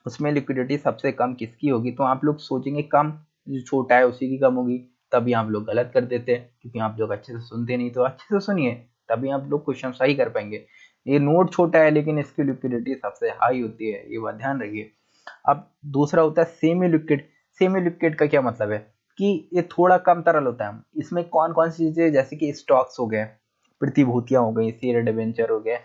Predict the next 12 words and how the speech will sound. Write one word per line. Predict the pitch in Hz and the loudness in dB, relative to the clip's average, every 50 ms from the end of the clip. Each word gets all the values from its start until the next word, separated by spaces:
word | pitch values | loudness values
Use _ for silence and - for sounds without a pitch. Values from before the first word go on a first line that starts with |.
| _ _ _ _ _ | _ _ _ _ _
सोना | _ - 170 180 185 190 190 180 | _ -2 -2 2 4 4 4 4
भी | 180 196 190 196 214 _ _ | 4 2 0 0 -2 _ _
सेमी | _ 175 175 180 175 | _ -2 -2 0 0
लिक्विड | 160 156 147 - 131 123 123 | 0 -2 -2 -2 -2 -2 0
में | 120 117 | -2 0
लगभग | 113 113 113 113 113 113 120 | 0 -2 -2 -4 -8 -8 -6
में | 120 117 | -4 -4
रखा | 117 - - 117 | -4 -4 -4 -4
जाता | 110 110 101 98 - 107 127 | -2 -2 -4 -2 0 0 0
है, | 156 165 - - _ _ _ _ _ _ 123 | 0 -2 -6 -12 _ _ _ _ _ _ 0
बल्कि | 135 139 151 151 202 190 | 0 0 0 -2 -2 -2
इसे | 180 185 196 196 202 202 202 _ _ | -2 0 0 0 0 -2 -4 _ _